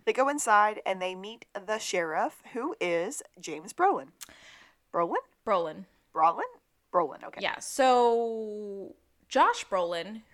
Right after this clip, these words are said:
Speaker 2: who we know as the big purple bad guy from Avengers, um, and also <laughs> the sort of bad guy, other main character of Deadpool two,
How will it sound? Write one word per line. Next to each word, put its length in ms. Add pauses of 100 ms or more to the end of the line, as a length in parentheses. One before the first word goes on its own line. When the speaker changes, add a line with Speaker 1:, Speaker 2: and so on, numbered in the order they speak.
(160)
Speaker 2:
who 540
we 220
know 540
as 960 (400)
the 80
big 320 (100)
purple 540
bad 260
guy 280
from 200
Avengers, 840 (720)
um, 500
and 120
also 640 (440)
<laughs> 460
the 100
sort 300
of 220
bad 320
guy, 340
other 300
main 240
character 400
of 80
Deadpool 400
two, 420